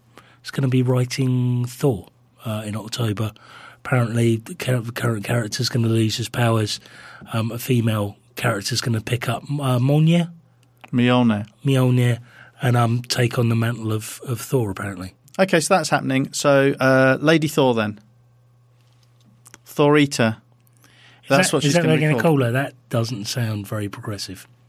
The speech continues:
Speaker 2: I don't know. I mean, I haven't really followed the story, so.
Speaker 1: Okay.
Speaker 2: Um, one thing I did read about today,
Speaker 1: Okay.
Speaker 2: uh, which ties a little bit into something, uh, that I've ended up doing this last week,
Speaker 1: Mm.
Speaker 2: um,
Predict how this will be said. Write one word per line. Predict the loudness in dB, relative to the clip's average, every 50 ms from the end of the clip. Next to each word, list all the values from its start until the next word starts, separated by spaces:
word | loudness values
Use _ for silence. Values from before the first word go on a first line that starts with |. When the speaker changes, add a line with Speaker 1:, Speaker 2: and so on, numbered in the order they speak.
| -10 -4 -4
Speaker 2:
I | -2
don't | 0 0 0
know. | 2 2 2 2
I | 2
mean, | 2 2 0 0
I | 0 0
haven't | 0 -2 -2 -2
really | -4 -4 -6
followed | -4 -2 -2 -2 -2 -2 -6
the | -10
story, | -10 -4 -2 0 2 2 0 -2 -4
so. | -6 -4 -2 -2
Speaker 1:
Okay. | -2 -2 -4 -8 -12 -20 _ _ _ _ -20 -20 -20 -20 -18 -18 -18 -20 -10 -2
Speaker 2:
Um, | 2 2 4 4 2 0 0
one | 2 2 2 2
thing | 2 0 2 2 2 2 2
I | 0 0 -2
did | 0 0 2 2 2 2 0 -2 -10 -12 -12 -14 _ _ _ _ 0
read | 2 2 2 2
about | 2 2 2 2 2 0
today, | -4 0 2 4 4 4 4 2 0 -2 -8 -8 -6
Speaker 1:
Okay. | -6 -4 -4 -6 -6 -6 -6 -10 -12 -18 -20 -20 _ _ -2 0
Speaker 2:
uh, | 2 2
which | 2 0 -2 -4 -6
ties | -2 0 2 2 2 2 2
a | 2
little | 2 2 2 2 2 2
bit | 2 2 2
into | 2 0 0 -2 -2 -2
something, | 0 0 0 0 0 0 0 2 2 0 -2 -4 -8 -20 _ -6
uh, | -2 -2 0 2
that | 2 2
I've | 2 2 2
ended | 2 2 0 0 0
up | -4 -4 -2
doing | -2 0 0 2 0 0
this | -2 -2 -2
last | -2 0 -2 -2 -2 -2
week, | 0 0 0 0 -2
Speaker 1:
Mm. | -2 -2 -2 -2 -4 -10 -14 -20 -20 -20 _ -20 _ -2
Speaker 2:
um, | 0 2 4 4 4 2 0